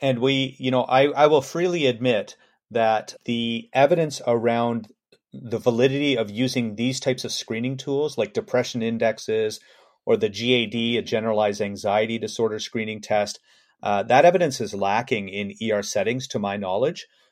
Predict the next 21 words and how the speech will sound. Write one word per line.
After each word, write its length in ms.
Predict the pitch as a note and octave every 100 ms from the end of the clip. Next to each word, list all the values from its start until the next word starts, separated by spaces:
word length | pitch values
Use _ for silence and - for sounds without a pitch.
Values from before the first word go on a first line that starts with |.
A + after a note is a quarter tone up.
| _
So 600 | - B2 A#2 A2+ A2+ - _ _
whether 480 | - - A#2 C#3 E3+
they're 320 | C#3+ C3+ B2+
actually 880 | A2 C3 - C#3 C3 A#2+ A#2 A2 A2 _ _ _ -
useful 460 | A#2+ C#3 - B2
and 160 | A2+ G#2 G#2+
accurate 640 | A2+ - B2 G#2+ G#2 - _
in 200 | A#2 A2+ B2
E 100 | A#2+
R 120 | G#2
settings 640 | G2+ D3+ D#3 F#2 F#2 - _ _ _ _ A2
remains 420 | A2+ A2+ A#2 A2+
to 100 | -
be 140 | G2+
seen. 520 | G2 C#3+ C3 F2+ F2 - - - _ _
But 300 | C3 B2+ -
certainly, 920 | - F3+ F3 D#3 C#3 C3 B2 A#2 - -
anecdotally 540 | C3+ B2+ C3 B2 B2+
speaking, 400 | A#2+ A#2+ A2+ A2
I 60 | G#2+
think 180 | B2+